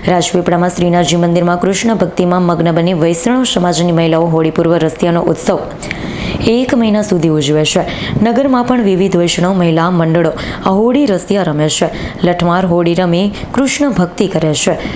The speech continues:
હોળી રસિયાનો ઉત્સવ ઉજવી મહિલાઓ એકબીજાને રંગ ફૂલોથી સ્વાગત કરી કૃષ્ણ ભગવાનના ગીતો ગાઈ નાચગાન કરે છે.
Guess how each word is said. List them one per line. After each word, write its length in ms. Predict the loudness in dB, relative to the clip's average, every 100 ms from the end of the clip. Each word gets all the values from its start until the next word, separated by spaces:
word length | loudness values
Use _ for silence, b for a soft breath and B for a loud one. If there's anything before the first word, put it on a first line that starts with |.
| B
હોળી 300 | 0 2 2
રસિયાનો 440 | 2 -2 -2 0 0
ઉત્સવ 340 | 0 -2 -2
ઉજવી 380 | 0 0 0 0
મહિલાઓ 480 | 2 2 2 0 0
એકબીજાને 640 | -2 -2 -2 -2 0 0
રંગ 240 | 0 -2 -4
ફૂલોથી 420 | -2 0 0 -2
સ્વાગત 420 | -2 -2 0 -4 -2
કરી 200 | -4 -4 B B
કૃષ્ણ 360 | -2 -2 0 -2
ભગવાનના 440 | -2 -2 -2 -2
ગીતો 340 | -2 -2 0 0
ગાઈ 220 | 0 0
નાચગાન 540 | 0 -2 -2 -2 -2
કરે 200 | -2 -2
છે. 160 | 0 -2